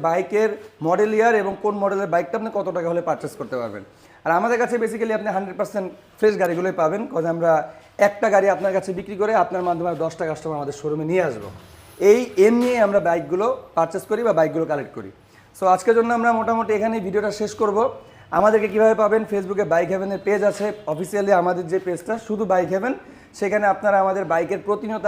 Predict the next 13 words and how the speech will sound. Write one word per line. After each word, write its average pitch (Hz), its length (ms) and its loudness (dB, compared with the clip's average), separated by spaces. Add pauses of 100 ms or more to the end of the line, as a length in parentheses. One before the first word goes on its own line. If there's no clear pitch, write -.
আপডেট 175 280 -2
পেয়ে 196 180 0
যাবেন। 202 180 2 (540)
Bike 208 240 6
and 220 140 -2
Car 208 180 6
Haven 220 240 2
নামে 220 160 6 (100)
আমাদের 214 280 4 (520)
একটা 190 200 -2
YouTube 220 260 -4
চ্যানেল 233 260 0
আছে, 220 120 2